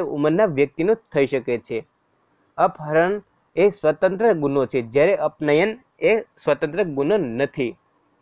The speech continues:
અપહરણ વ્યક્તિની વાલીની સંમતિ વિના વ્યક્તિને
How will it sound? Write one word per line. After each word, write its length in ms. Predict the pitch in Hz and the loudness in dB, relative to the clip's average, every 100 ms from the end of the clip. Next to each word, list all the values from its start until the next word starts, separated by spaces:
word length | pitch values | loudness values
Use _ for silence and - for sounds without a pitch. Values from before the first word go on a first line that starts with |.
| _ _ _ | _ _ _
અપહરણ 460 | 156 160 170 220 170 | -2 2 2 2 2
વ્યક્તિની 440 | 151 - 175 220 | 0 0 0 0
વાલીની 800 | 180 139 139 196 - _ _ 202 | 2 2 2 -2 -6 _ _ -4
સંમતિ 500 | 196 156 160 151 226 156 | 0 0 0 2 0 0
વિના 280 | 117 147 208 | 0 0 2
વ્યક્તિને 480 | 143 135 _ 190 | 0 -2 _ 2